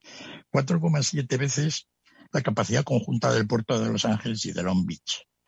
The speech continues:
Bueno, te da una idea de cómo va el mundo, ¿no? Los americanos siguen allí incapaces de, de cómo solucionar un problema que, que, bueno, es casi de chiste. O sea, tremendo. La cola ya de barcos no sé a dónde debe llegar,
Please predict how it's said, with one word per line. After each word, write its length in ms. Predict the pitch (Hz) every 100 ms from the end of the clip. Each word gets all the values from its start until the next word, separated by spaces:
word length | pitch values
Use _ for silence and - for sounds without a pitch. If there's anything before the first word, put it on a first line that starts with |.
| - - - -
Bueno, 320 | 143 139 180 -
te 80 | 185
da 140 | 202
una 140 | 170
idea 340 | 127 135 135 101
de 80 | 104
cómo 180 | 110
va 80 | 107
el 80 | 98
mundo, 340 | 101 107 73 - _ _ _ _ _
¿no? 240 | 113 131 - - _
Los 100 | -
americanos 540 | 120 123 120 143 202 185
siguen 220 | 180 220
allí 200 | 135 151
incapaces 640 | 208 - 98 196 - 98
de, 440 | 90 180 95 107 -
de 160 | 110 104
cómo 300 | - 117 110
solucionar 600 | 117 107 - 110 117 120
un 200 | 107 107
problema 440 | 107 104 135 175 - _ _ - - _
que, 300 | - - 87
que, 100 | -
bueno, 300 | - 107 - - -
es 500 | - - - - -
casi 240 | 175 -
de 80 | 127
chiste. 420 | - 208 - _ _ _ _ -
O 40 |
sea, 160 | 139 131
tremendo. 340 | - 110 170 - _ - - - -
La 240 | 143 107
cola 320 | - 180 220
ya 260 | 143 196 285 -
de 120 | - 131
barcos 480 | 147 - 233 - -
no 220 | 120 123
sé 140 | -
a 60 | 180
dónde 260 | 131 117 107
debe 200 | 104 101
llegar, 380 | 110 180 131